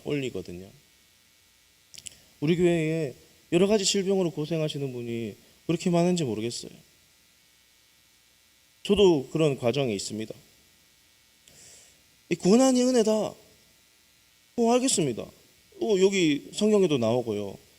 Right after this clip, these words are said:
다른 본문에도 많지 않습니까? 그런데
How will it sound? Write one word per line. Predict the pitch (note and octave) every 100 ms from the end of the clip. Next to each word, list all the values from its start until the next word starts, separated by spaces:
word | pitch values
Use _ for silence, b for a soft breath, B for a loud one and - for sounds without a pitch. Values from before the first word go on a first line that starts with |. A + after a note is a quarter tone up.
| -
다른 | C3+ D#3
본문에도 | E3 F3 F#3+ E3+ B2
많지 | G2+ A#2 C#3
않습니까? | G2+ - B2+ - G2+ A#2 _ _ _ _ _ _ _ _ _ _ _ _ _ -
그런데 | E3 D#3 D#3+ D#3+ D3